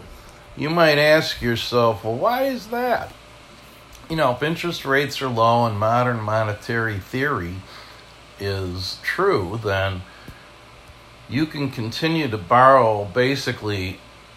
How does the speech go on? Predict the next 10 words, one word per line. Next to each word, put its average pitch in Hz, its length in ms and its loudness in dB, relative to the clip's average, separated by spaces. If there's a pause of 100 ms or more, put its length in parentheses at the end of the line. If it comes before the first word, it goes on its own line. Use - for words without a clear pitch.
(240)
without 120 460 2
limits - 600 -2 (180)
in 101 160 -10
terms 120 360 -2
of 92 200 -8
the 95 180 -4
amount 101 420 -2
of 135 160 -6
debt, 143 360 4 (580)
uh, 98 400 -8